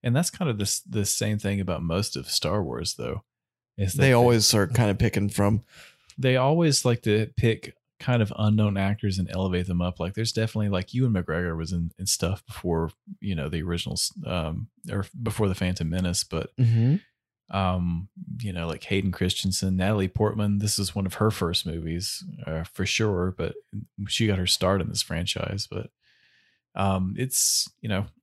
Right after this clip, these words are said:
Speaker 1: they, they do like to go with lesser known actors, and I think it's because the characters kind of take on their own persona, especially when you see yourself on, like, posters and weird cardboard cutouts in teenage boys' rooms and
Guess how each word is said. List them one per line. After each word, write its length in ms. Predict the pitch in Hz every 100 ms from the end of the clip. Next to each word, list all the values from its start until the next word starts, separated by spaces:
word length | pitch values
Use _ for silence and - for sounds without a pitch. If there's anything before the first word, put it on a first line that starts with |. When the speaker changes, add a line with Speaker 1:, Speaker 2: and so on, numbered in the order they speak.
| _ _ _ _ _
Speaker 1:
they, 320 | 165 151 143
they 220 | 151 139 139
do 160 | 143
like 160 | 127 120
to 80 | 117
go 220 | 110 113
with 180 | 107 98
lesser 380 | 92 95 - 104
known 240 | 104 101
actors, 560 | 87 101 - 107 110 117
and 140 | 104
I 80 | 104
think 200 | 113 113
it's 120 | 107
because 440 | 104 - 107 101
the 120 | - 95
characters 500 | 107 107 104 104 -
kind 160 | 104
of 60 | 95
take 260 | - 101
on 140 | 98 95
their 160 | 90
own 180 | 87 101
persona, 460 | 101 92 101 101 85
especially 420 | - 180 175 104
when 160 | 98 95
you 140 | 98
see 180 | - 113
yourself 400 | 104 - 95 98
on, 100 | 95
like, 180 | 90 95
posters 580 | 107 104 101 107 107 98
and 160 | 90
weird 240 | 92 98 95
cardboard 440 | 101 98 95 95
cutouts 440 | - 104 98 110 -
in 80 |
teenage 440 | 98 104 98 98 101
boys' 300 | 101 101 -
rooms 360 | 104 104 104 98
and 120 | 98